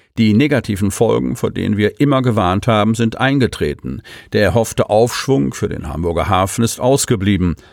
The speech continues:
brachte es Walter Rademacher aus Neuhaus, Sprecher des regionalen Bündnisses gegen die Elbvertiefung, auf den Punkt.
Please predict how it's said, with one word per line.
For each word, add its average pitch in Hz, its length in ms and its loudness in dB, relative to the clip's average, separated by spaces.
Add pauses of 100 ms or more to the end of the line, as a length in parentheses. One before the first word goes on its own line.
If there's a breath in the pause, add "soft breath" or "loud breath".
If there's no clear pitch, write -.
(140 loud breath)
brachte 104 360 -2
es - 160 -4
Walter 104 360 2
Rademacher 80 580 -2
aus - 180 -8
Neuhaus, 82 540 -2
Sprecher 104 600 0 (300 loud breath)
des 139 160 0
regionalen 98 560 2
Bündnisses 98 640 -2
gegen 110 300 0
die 113 120 0
Elbvertiefung, 80 720 -2
auf 82 140 -4
den 92 160 -2
Punkt. - 520 -8